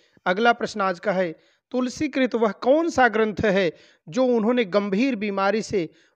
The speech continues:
मुक्त्यार्थ रचा था,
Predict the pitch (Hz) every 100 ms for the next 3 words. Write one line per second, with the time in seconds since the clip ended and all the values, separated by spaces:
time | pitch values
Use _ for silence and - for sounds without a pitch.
0 | _ 185 226 370 _ _ _ - 208 180
1 | 175 170 151 - 156 151 _ _ _ _
2 | - 214 - 202 180 - 185 170 156